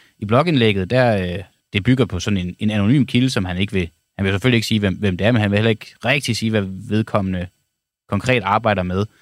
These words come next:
Men det er i hvert fald ifølge ham en central kilde, og han, øh, skulle have, eller han eller hun skulle have berettet til, til journalisten,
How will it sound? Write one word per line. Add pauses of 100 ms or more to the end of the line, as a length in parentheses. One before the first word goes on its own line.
(260)
Men
det
er
i
hvert
fald
ifølge
ham
en
central
kilde, (580)
og
han,
øh,
skulle
have, (120)
eller
han
eller
hun
skulle
have
berettet
til,
til
journalisten,